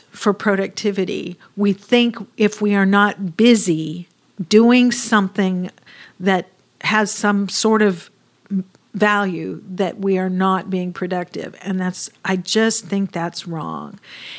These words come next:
And there's a price that comes with being that busy all the time. Number one, I guess, is exhaustion. You know, we just wear ourselves out. Burnout is a,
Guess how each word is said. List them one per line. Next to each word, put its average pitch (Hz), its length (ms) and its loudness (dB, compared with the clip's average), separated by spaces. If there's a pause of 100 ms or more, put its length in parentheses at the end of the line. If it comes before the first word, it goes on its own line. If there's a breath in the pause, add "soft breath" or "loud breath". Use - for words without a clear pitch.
(100)
And 220 120 4
there's 254 140 4
a 240 40 2
price 294 540 0
that 190 180 -4
comes 185 480 -2
with 202 240 -2
being 208 500 2 (140)
that 208 260 0
busy 185 500 0
all 190 260 0
the 185 100 -4
time. 170 580 -8 (640 loud breath)
Number 254 400 2
one, 226 300 2
I 226 80 4
guess, 214 380 0
is 196 100 0
exhaustion. 180 1080 -4 (1040)
You 175 120 -6
know, 165 220 -4
we 214 260 -2
just 208 380 2
wear 208 320 4
ourselves 196 580 0
out. 233 500 -2 (460 loud breath)
Burnout 208 720 0
is 208 240 -2
a, 190 240 0